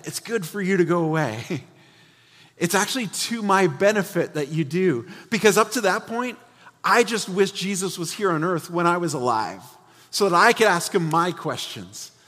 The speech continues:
So that when he says, "Come follow me," I could see where he's walking, what road he's on, and I could legitimately follow him. But this verse caught my attention, that Jesus said, "It's actually better, Brian, for me to go away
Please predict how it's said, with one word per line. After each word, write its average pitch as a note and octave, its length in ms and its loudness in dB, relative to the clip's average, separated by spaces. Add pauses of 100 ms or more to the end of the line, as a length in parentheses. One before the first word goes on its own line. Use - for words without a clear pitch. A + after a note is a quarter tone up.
(160)
So G3+ 200 2
that G3+ 160 4
when G#3 100 2
he G#3+ 60 -4
says, G3 260 2
"Come A3+ 220 -6
follow G#3+ 260 0
me," G3+ 240 0
I - 180 2
could G3+ 160 -2
see B3+ 320 -4
where G3 220 4
he's E3+ 160 0
walking, E3+ 400 -2
what F3+ 160 0
road F3+ 200 2
he's E3+ 160 -4
on, E3 240 0
and D3 100 -4 (180)
I F#3 120 0
could F3+ 140 4
legitimately F3 840 0
follow F3 420 -2
him. C3 260 -6 (880)
But G3+ 340 -2
this A3 280 0
verse F#3+ 320 -2
caught - 360 -8
my E3+ 120 -4
attention, D3+ 800 -6 (500)
that F3 100 0
Jesus A3 400 -4
said, G3 260 2
"It's F3 260 -4
actually G#3+ 400 -4
better, G3 280 -2
Brian, F3 400 -2
for E3+ 140 -6
me G#3 180 -6
to G#3+ 60 -6
go F#3+ 220 0
away F3 500 2